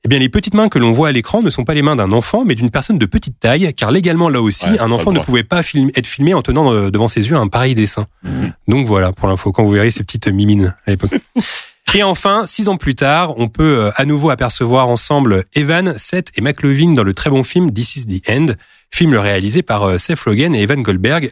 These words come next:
Speaker 1: La boucle est bouclée, du
Speaker 2: C'est
Speaker 1: coup.
Speaker 2: beau.
Speaker 1: Euh, on approche désormais de la fin de ce podcast, mais avant de se quitter, le segment du dernier et de la dernière, tout ce que notre invité a accumulé culturellement ces dernières semaines. Je vais te poser plusieurs questions, euh, Driver.
Speaker 2: Ok.
Speaker 1: Le dernier film que tu as vu au cinéma ?
Speaker 2: Ouh là là.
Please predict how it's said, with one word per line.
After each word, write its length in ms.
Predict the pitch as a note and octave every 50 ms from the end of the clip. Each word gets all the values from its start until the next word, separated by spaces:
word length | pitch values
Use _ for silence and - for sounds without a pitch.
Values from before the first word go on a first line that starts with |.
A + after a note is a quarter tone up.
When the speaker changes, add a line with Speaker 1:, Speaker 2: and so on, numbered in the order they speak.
| - -
Speaker 1:
La 120 | F#2+ F2
boucle 320 | F2+ F#2+ C#3 D#3+ - - - _ _ -
est 60 | - - G2+
bouclée, 380 | A2+ A#2+ - - - F#2 F2+ - - _ -
du 80 | F#2+ F2+
Speaker 2:
C'est 60 | F2
Speaker 1:
coup. 140 | D2+ - G2
Speaker 2:
beau. 80 | F#2 - - _ _ _ - - - - - - - - - - _ _ -
Speaker 1:
Euh, 320 | B2 B2+ C3 C3 C3 C3 C3+
on 80 | C#3+ D#3+
approche 220 | F3+ - - B3+ -
désormais 240 | G3 E3+ F3 G3
de 60 | G#3+ C#3+
la 100 | A2+ A2
fin 140 | - G#3+
de 40 | A3
ce 100 | - -
podcast, 480 | - D3 B2 - - - A#2+ - - -
mais 80 | D3+ D3+
avant 180 | D#3+ D#3 G#3+
de 60 | A#3 G#3
se 100 | - D3
quitter, 320 | - - A#2+ - G3 A#3
le 100 | G#3 C3
segment 320 | G#2 - C#3+ C3+ D#3 F3+
du 120 | F3+ C3 G#2+
dernier 280 | G#2 C3 D3 E3 F3
et 40 | E3+
de 60 | C#3+
la 100 | A#2+ G#2+
dernière, 460 | G2 G2 F#2+ F#2+ G#2+ B2+ D#3 E3+ E3 -
tout 140 | - A3+
ce 60 | G3 -
que 80 | -
notre 300 | G3 E3 B2 - - -
invité 420 | F#3+ F3 D#3 D#3+ C#3+ - G3+ A3 E3+
a 60 | A#2+
accumulé 400 | A2+ A2 - - D3 C#3+ D3+ D#3
culturellement 520 | - - G3+ D3+ - D3+ B2 A2 B2 E3+ F3+
ces 120 | - -
dernières 280 | G2+ G#2+ B2 C#3+ D3 C#3+
semaines. 420 | - G2+ F#2 G2+ C3 F3+ G3+ G3 _ _ _ _ _ _ _ _
Je 60 | - -
vais 60 | F#2+
te 40 | F#2
poser 160 | A2 G#2 G#2
plusieurs 220 | - - E3 D3+
questions, 420 | - - A2 - - - G3+ A#3 F3
euh, 140 | A2+ G2+ -
Driver. 500 | F#2 F#2 G2+ G2+ G#2 B2+ F3+ A#3+ A3+ C#3+ B2+
Speaker 2:
Ok. 180 | - - - A#2+ A2+ D#3 B3 A#3 - -
Speaker 1:
Le 140 | A2 A2
dernier 280 | A#2 C#3 G3+ G#3+ F#3+ D#3+
film 200 | - - B3+ A#3+
que 100 | - -
tu 140 | - - B2+
as 40 | A2+
vu 120 | A2+ D3 G3+
au 80 | D#3+
cinéma ? 540 | G#2 - - - E3+ D3 A2 G2+ F#2+ F2+ F2+ -
Speaker 2:
Ouh 100 | G#2+ G#2+
là 120 | F#2+ E2
là. 220 | D#2+ D#2 D2+ D2